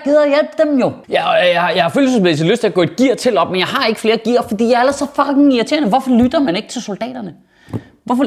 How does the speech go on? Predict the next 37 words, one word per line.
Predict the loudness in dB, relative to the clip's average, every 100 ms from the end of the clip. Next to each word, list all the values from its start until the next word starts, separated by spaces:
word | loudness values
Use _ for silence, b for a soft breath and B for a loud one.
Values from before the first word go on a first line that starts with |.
| -2
hvorfor | -4 0
lytter | 0 0
man | 0 -2
ikke | -2
til | -4
dem? | -4 -10 _ -6
Altså, | -4 -6 -10
jeg | -10
forstår | -4 -2
det | -2
ikke. | -6 B -6
Altså, | -4
kritikken | -2 -2 0 -2 -2
af | -2
de | 0
her | 0
tolkeaftaler | 0 -4 -4 -6 -8 -6 -2 -2 -2 B B
fra | -6 -4
veteraner | -4 -2 -2 -2 -4 -8 -8
og | -4
veteranforeninger | -2 0 -2 -2 -4 -2 0 -2
og |
tidligere | 0 2 2
forsvarschefer | 2 -2 0 -2 0 -2 -2
og | -4
generaler | -2 -2 -2 -2 -4
og | -2
befalingsmænd | -2 0 -2 -4 -4
og | -4
fucking | -6 -2 -4 0
alle, | 0
der | 2
nogensinde | 0 2 2
har |
været | 2 0
i | 0
krig, | -2